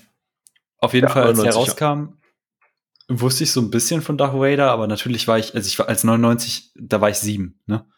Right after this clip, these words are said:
Speaker 1: Also, Butter bei die Fische, ich hab die erst, die Trilogie
Speaker 2: <laughs>
Speaker 1: davon noch nicht gesehen.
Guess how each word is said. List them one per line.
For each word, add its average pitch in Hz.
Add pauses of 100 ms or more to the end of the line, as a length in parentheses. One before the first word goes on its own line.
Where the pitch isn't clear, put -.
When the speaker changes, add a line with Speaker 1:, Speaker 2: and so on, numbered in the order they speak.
(160)
Speaker 1:
Also, 92 (160)
Butter 113
bei 107
die 101
Fische, 104
ich 101
hab -
die 120
erst, 104 (100)
die 349
Trilogie 110
Speaker 2:
<laughs> -
Speaker 1:
davon 277
noch 101
nicht 104
gesehen. 101